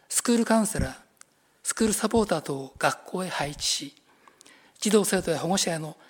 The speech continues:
支援の充実を図っております。近年では、ご指摘のインクルーシブ教育の推進により、通常学級での支援も増加しており、タブレット端末を利用し、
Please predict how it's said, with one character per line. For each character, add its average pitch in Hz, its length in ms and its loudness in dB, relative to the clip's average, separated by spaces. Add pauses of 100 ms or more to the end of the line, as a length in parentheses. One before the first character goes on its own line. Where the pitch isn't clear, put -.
支 - 220 2
援 220 160 2
の 214 160 -2
充 175 160 -4
実 190 320 -6
を 208 80 -8 (140)
図 - 160 -8
っ 180 40 -2
て - 140 -14
お 135 60 -10
り 131 80 -14
ま 143 80 -14
す。 - 200 -10 (2250)
近 247 160 6
年 202 140 4
で 147 80 -2
は、 139 240 -6 (960)
ご 180 100 -2
指 - 240 2
摘 196 40 0
の 185 180 -2
イ 202 80 0
ン 202 60 4
ク 220 100 -2
ル 202 60 0
ー - 20 2
シ - 80 0
ブ 202 80 -4
教 214 160 4
育 175 180 -4
の 147 180 -10 (380)
推 - 240 0
進 175 240 2
に 160 80 -4
よ 143 120 -6
り、 151 200 -12 (680)
通 220 220 2
常 247 160 6
学 254 240 4
級 151 140 -6
で 147 100 -6
の 135 140 -8
支 - 220 4
援 208 200 2
も 202 140 2
増 170 200 0
加 170 120 -2
し - 100 -4
て - 80 -10
お 139 80 -6
り、 135 180 -12 (680)
タ 180 140 2
ブ 214 80 2
レ 233 60 2
ッ - 20 2
ト - 120 0
端 208 300 0
末 139 100 -6
を - 20 -4
利 135 100 -6
用 143 100 -10
し、 - 300 -6